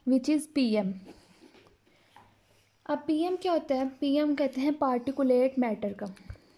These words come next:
पार्टिकुलेट मैटर। और मैटर मैंने आपको बताया है वो कोई भी हो सकता है, it may be solid particle matter और it may be liquid, वो सॉलिड भी हो सकता है और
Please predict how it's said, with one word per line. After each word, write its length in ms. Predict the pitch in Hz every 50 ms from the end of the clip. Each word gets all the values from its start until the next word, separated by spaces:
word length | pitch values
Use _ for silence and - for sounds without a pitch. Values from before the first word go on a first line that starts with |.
| _ _ _ _ _ _ 247
पार्टिकुलेट 840 | 240 233 226 226 226 233 240 233 247 240 226 226 240 285 320 - - - - - - _ _ _ _ _ -
मैटर। 400 | 240 233 208 190 - - 196 185 - - _ _ _ _ _ _ _ _ _ _ _ _ _ _ _ _ _ _ - - - - _ -
और 60 | 254
मैटर 360 | 240 247 262 254 262 262 320 330
मैंने 200 | 339 339 330 339
आपको 180 | 330 320 330
बताया 320 | 302 320 311 285 233 214 214
है 100 | 226 262
वो 80 | 285
कोई 260 | 277 - 285 277 277
भी 120 | 294 269 320
हो 80 | 320
सकता 300 | 302 311 302 285 - 311
है, 160 | 294 285 277 285
it 80 | 262
may 200 | 277 277 262 240
be 120 | 277 294 302 - - - - _ - - -
solid 340 | 262 240 240 277 320 311 -
particle 480 | 359 330 320 311 320 330 330 339 330
matter 340 | 311 320 311 302 302 302 311 311 311 - - - - - _ _ - - -
और 120 | 240 254
it 200 | - 277 247 254
may 200 | 269 285 277 262
be 340 | 330 359 381 - - 247 247
liquid, 300 | 240 233 - 226 214 202
वो 100 | 233 254
सॉलिड 360 | 262 - 277 262 247 269 285
भी 60 | 294
हो 120 | 311 320 302
सकता 260 | 311 294 - - 294
है 60 | 285
और 120 | 294 349